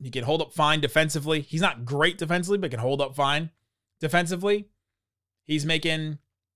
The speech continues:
just about fifteen point seven million dollars this year. Maybe, like, a Grant Williams and Rui Hachimura. Mavs have to throw something else in, Seth Curry.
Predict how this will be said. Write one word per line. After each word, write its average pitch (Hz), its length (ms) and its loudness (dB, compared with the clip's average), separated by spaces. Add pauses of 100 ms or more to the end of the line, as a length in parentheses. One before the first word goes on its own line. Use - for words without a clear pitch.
(260)
just 202 140 -10
about 185 280 2
fifteen 190 520 -2 (320)
point 185 180 -4
seven 185 320 2
million 185 220 0
dollars 180 320 4
this 202 180 0
year. 233 300 2 (1600)
Maybe, 196 160 0
like, 208 100 0
a 196 80 2
Grant 165 320 0
Williams 202 600 2
and 175 280 -2 (160)
Rui 185 180 0
Hachimura. 190 680 2 (540)
Mavs 160 160 2
have 175 140 0
to - 20 -10
throw 180 200 0
something 156 220 -4
else 165 200 0
in, 196 160 0
Seth 165 220 0
Curry. 196 400 0